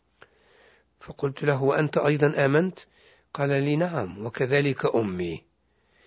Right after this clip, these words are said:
تلك الأم التي كانت مغتاظة متضايقة لأن ابنها آمن بيسوع المسيح ربا ومخلصا،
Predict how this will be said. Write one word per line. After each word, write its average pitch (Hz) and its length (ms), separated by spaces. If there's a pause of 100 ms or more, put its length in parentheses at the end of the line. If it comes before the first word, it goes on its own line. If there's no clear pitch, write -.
(220)
تلك 208 280
الأم 180 400
التي 160 440
كانت 160 480 (420)
مغتاظة 143 640
متضايقة 143 960 (500)
لأن 139 260
ابنها 143 640 (720)
آمن 143 420
بيسوع 139 520
المسيح 143 600
ربا 143 400
ومخلصا، 147 840